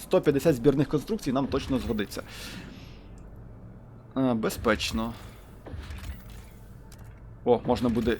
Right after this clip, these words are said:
ядро знайти. Тут небезпечно, це треба розвідати далі. О! Високий перевал теж відправляємо, теж можна знайти гарні ресурси.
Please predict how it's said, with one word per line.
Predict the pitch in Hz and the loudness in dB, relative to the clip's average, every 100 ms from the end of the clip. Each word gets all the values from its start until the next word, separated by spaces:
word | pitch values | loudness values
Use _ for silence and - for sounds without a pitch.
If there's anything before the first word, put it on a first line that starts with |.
| 123 | 2
ядро | 127 120 120 | 4 6 4
знайти. | 110 110 104 110 | 4 0 0 -2
Тут | 120 117 | -2 -2
небезпечно, | 107 107 - 175 135 | 0 0 4 4 2
це | - 120 | -4 0
треба | 123 117 120 | 4 8 8
розвідати | 120 117 123 113 - | 8 6 4 2 6
далі. | 117 110 | 6 6
О! | 151 147 - - - - - - - - - - - - - | 6 4 4 -12 -20 -20 -20 -20 -20 -20 -20 -20 -20 -14 -6
Високий | 120 139 135 127 | 2 4 4 4
перевал | 131 127 120 113 98 | 8 8 10 8 8
теж | 135 117 - | 6 6 2
відправляємо, | 110 117 110 156 123 | -2 2 8 8 8
теж | 110 131 127 | 6 6 6
можна | 117 120 | 2 2
знайти | 107 117 110 127 | 0 0 4 4
гарні | 110 113 117 95 | 6 4 4 0
ресурси. | 123 - 107 - | -2 -2 -6 -6